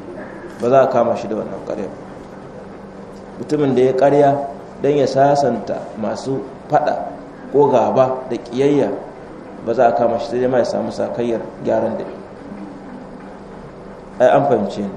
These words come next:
To, kaga waɗannan ai as-, ai ƙarya haram ce. Rantsuwa akan abin da ba haka ba ai ba halal bane, haram ce. To, amma in kai domin ya zama gyara da maslaha, Allah ba zai kama.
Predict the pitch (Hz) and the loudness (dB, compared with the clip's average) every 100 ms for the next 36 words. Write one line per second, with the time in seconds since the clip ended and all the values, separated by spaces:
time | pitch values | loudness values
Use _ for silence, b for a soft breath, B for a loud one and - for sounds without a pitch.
0 | - - - 151 143 120 139 151 175 180 | -10 -12 -12 -10 -6 4 6 8 8 8
1 | 170 170 147 - 160 - - 151 175 175 | 8 6 4 6 6 6 6 6 6 8
2 | 170 175 135 123 101 - - - - - | 6 6 6 4 2 -2 -6 -12 -14 -14
3 | - 131 - - - - - - - - | -14 -14 -14 -14 -16 -14 -12 -12 -14 -14
4 | - - - - - - - 107 160 165 | -14 -14 -14 -14 -16 -16 -10 4 4 8
5 | 196 - - 175 147 160 165 127 131 151 | 8 8 6 4 6 6 6 6 6 6
6 | 135 123 - - - 110 110 101 101 - | 6 8 8 6 6 4 0 -2 -6 -10
7 | - - - - - 120 131 - - - | -14 -16 -16 -18 -6 2 4 4 0 -8
8 | - - - - - - - 123 131 143 | -12 -14 -16 -16 -16 -12 2 4 6 6
9 | - 190 202 196 185 175 170 135 139 151 | 6 6 6 6 8 8 8 8 8 6
10 | 165 156 - - - - - - - - | 2 0 -8 -12 -14 -14 -14 -14 -14 -14
11 | - 113 131 127 139 143 147 139 123 143 | -10 -2 0 2 6 8 8 6 2 0
12 | 151 151 127 - - - 135 110 - 101 | -2 -2 -4 -10 -8 0 4 4 2 -2
13 | - 113 | -6 -10